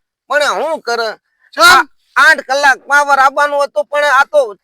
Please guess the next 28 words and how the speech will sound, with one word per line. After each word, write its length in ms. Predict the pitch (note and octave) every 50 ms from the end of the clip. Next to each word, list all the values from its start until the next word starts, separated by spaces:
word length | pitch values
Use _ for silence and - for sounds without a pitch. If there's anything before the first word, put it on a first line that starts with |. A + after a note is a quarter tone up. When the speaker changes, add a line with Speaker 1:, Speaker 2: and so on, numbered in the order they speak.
| _ _
Speaker 1:
બાર 300 | A3 A3 B3 D4 C#4+ C#4+ C4
કલાકનો 680 | - _ A#3+ C4 C#4 C#4 C#4+ C#4+ C4 C4+ C#4+ C#4+ C4 -
પાવર 380 | - B3+ C#4 D#4 E4 D4+ D4
આવ્યો 260 | D4 D#4+ D#4 D4+ C#4+
એટલે 180 | C4 B3 B3+ A3+
પોણી 380 | - _ C#4+ D#4 D#4 D4 C4 A#3
વારવા 340 | C4 D4 D4 C4+ B3 A3
રહ્યો 160 | A3+ D#4 F4 E4+
તો. 300 | - C#4+ A3 C3+ G2+ _ _ _ _ _ _ _ _ _ _
Speaker 2:
પોણી 320 | F3 F3+ G3+ A3+ B3 B3+ C4
વાળા 280 | C4+ C4+ C4+ C4+ C4+
તું 220 | A3+ C#4 C4+ B3 G#3+
બાર 240 | A#3 A#3+ B3 B3+
કલાક 280 | A#3+ C4 B3+ B3+ C4 B3
પણ 200 | B3+ C4 A#3 -
હવારોનો 520 | F#3 F#3+ F3 F#3+ G#3+ A#3 C4 C4+ C#4 C#4 C4+
જોલો, 680 | G#3 G3 A#3 A#3+ C4 D4+ D#4 D4+ D4 C#4 C4 C4 - _ _ _ _ _ _ _
હજી 240 | A#3 A3 A3 C#4+ -
હોજીએ 580 | G#3+ C#3 F3 G3 F#3+ D3+ - D#3+ G#3 C4+ C#4 C4+
ઘેર 200 | G#3 B3 C4 C4+
નહીં 300 | C4+ B3+ - D4 D#4 D#4+
વળ્યો. 420 | D#4+ D#4 D#4 D4+ C#4 C4+ C4 - _ _ _ _ _ _
Speaker 1:
પણ 140 | B3 B3+
Speaker 2:
આ 40 | C4
Speaker 1:
ભાઈ 280 | C#4 C#4 D4 C4+ B3 - -
Speaker 2:
પેલો, 200 | D#4 D#4+ D#4+ D#4 C4 - _ _ _ _ _ _ _ _
પેલો 160 | C#4+ D#4 E4+ E4+ E4
ટેળો 440 | E4+ _ D4+ D4 D#4 D#4+ E4+ F4